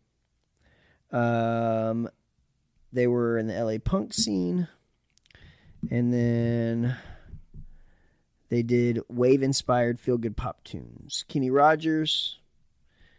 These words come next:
uh, long hair, pink sunglasses, and earrings.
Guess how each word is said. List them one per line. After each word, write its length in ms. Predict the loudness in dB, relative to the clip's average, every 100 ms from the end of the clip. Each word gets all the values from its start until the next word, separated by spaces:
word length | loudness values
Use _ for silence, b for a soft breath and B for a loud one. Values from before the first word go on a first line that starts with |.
| _ _ _ _
uh, 560 | -4 -2 -2 -2 -2 -4
long 380 | 4 8 8 8
hair, 380 | 8 8 8 8
pink 300 | 4 4 0
sunglasses, 640 | -2 0 4 4 2 0
and 120 | -2
earrings. 680 | 0 2 4 2 -2 -6 -10